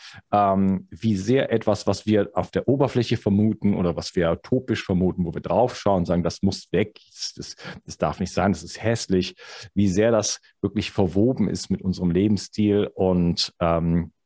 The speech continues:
die gute Nachricht ist, dass man massiv viel auch selber tun kann. Es ist sicherlich auch, äh, an einem bestimmten Punkt sinnvoll, dann auch mal einen guten, ja,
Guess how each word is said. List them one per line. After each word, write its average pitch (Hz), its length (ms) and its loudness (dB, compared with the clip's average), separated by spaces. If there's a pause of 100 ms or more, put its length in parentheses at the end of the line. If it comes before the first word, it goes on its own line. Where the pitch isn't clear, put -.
(420)
die 90 60 -6
gute 127 240 0
Nachricht 107 360 0
ist, - 140 -4
dass 95 140 0
man 92 140 4
massiv - 560 -2
viel 110 420 0
auch 85 160 -2
selber 98 380 0
tun 104 240 0
kann. 101 460 0
Es - 180 -18
ist - 100 -10
sicherlich 92 400 -4
auch, - 280 -4
äh, 98 80 -2
an - 280 -4 (100)
einem 87 220 -4
bestimmten - 320 -4
Punkt 95 300 0 (340)
sinnvoll, 98 600 2
dann 90 200 0
auch 90 220 -2
mal 87 220 0
einen 87 120 0
guten, 87 520 0 (360)
ja, - 220 -4